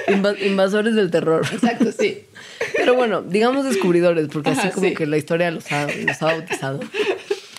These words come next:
Speaker 1: Que viajaban durante días y días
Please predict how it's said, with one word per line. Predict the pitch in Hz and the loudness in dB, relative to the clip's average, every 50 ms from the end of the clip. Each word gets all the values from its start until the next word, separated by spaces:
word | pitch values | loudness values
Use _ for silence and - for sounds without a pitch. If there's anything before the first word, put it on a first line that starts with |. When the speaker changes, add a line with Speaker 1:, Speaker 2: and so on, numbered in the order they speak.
| - 330 339 311 262 226 - _ _ _ _ _ | -14 -12 -10 -10 -12 -14 -16 _ _ _ _ _
Speaker 1:
Que | - 254 | -2 0
viajaban | 214 247 269 262 285 302 311 320 330 320 311 294 285 285 277 - - 185 | 2 2 2 0 -2 0 0 2 2 2 2 2 0 -2 -4 -6 -4 -2
durante | 190 214 214 214 208 - 214 202 202 - | 0 2 2 0 0 0 2 2 2 0
días | - 220 269 302 302 294 - - | 0 0 2 2 0 -2 -4 -4
y | 214 | 0
días | 202 226 247 240 214 190 175 | 2 4 4 4 2 0 -2